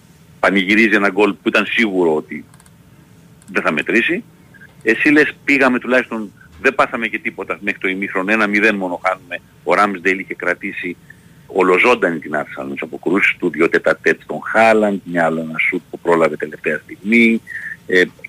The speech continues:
και εκεί δέχεσαι το δεύτερο γκολ, βγαίνεις δεύτερο ημίχρονο και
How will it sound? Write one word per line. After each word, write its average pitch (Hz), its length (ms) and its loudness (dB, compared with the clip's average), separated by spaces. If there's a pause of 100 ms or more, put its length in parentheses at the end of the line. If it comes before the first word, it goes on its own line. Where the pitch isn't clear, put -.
(120)
και 151 340 2
εκεί 117 280 -2
δέχεσαι 113 360 0
το 98 80 0
δεύτερο 87 340 0
γκολ, 110 220 4 (280)
βγαίνεις 131 400 2
δεύτερο 120 300 2
ημίχρονο 107 640 -2 (580)
και 117 100 -4